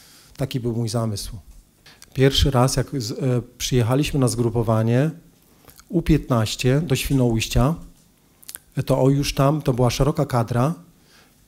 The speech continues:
w który to był rok? Osiemdziesiąty szósty? Szósty albo piąty nawet. Osiemdziesiąty szósty chyba rok. Albo i piąty. Od tego czasu z Jurkiem się znam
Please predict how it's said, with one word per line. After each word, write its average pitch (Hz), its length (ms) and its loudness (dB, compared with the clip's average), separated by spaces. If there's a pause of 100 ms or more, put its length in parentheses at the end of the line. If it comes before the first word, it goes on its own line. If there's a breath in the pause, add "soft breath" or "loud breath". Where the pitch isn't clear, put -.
w - 80 -20
który - 260 -4
to 120 120 -6
był 110 160 -4
rok? 117 300 -4
Osiemdziesiąty 123 840 -4 (840)
szósty? - 840 -8 (720)
Szósty - 880 -8
albo 139 280 -4
piąty 135 440 -4
nawet. 113 360 -4 (200)
Osiemdziesiąty 135 400 -4
szósty 147 300 -4
chyba 127 200 -4
rok. 117 240 -8 (1200 soft breath)
Albo 123 260 -6
i 131 60 -4
piąty. 120 400 -2 (400 loud breath)
Od 151 120 -2
tego 147 200 0
czasu 139 460 -2 (120)
z 113 120 -6
Jurkiem 139 300 2
się 139 120 4
znam 123 340 4